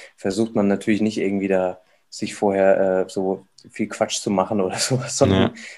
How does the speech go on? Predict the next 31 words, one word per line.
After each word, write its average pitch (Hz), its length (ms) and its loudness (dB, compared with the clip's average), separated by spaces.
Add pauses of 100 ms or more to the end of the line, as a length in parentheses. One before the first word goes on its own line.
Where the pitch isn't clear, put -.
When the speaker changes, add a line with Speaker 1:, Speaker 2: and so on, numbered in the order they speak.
(140)
Speaker 1:
sich - 180 -10
echt - 200 -6
eher, 98 460 2
äh, 95 60 -2
zu 101 140 -10
konzentrieren, 104 800 -2
ähm, 90 640 -6
und 92 320 -8 (140)
ruhig 123 420 6
und 101 120 0
bei 98 100 2
sich 131 240 -2
zu 107 100 -6
sein. 98 420 -2 (120)
Speaker 2:
Ja. 101 240 -2 (160)
Speaker 1:
Und 101 560 0
insofern 113 400 2
hat 104 120 2
es 104 120 -4
sehr, 110 240 2 (160)
sehr 123 160 4
gut 147 180 0
getan, 107 460 2
die, 107 220 -2 (140)
die 101 100 -8
Figur 113 280 -2
zu - 140 -8
spielen 101 480 -2
und 92 260 -8 (320)
ja, 131 240 6
das, 110 300 -2